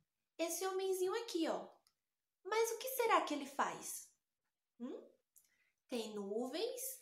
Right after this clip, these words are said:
tem torneirinhas aqui, ó. Tem pingos de chuva. Hum, uma cidade, árvores,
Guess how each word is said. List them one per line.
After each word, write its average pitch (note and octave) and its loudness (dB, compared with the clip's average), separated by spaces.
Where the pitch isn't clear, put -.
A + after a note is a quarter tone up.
tem C4 -6
torneirinhas G#3 -4
aqui, E4 -6
ó. - -4
Tem D#4 -2
pingos A3+ -4
de F#3+ -8
chuva. F#3+ -6
Hum, A#3+ -10
uma C#4 -4
cidade, G#3+ -4
árvores, A3+ -4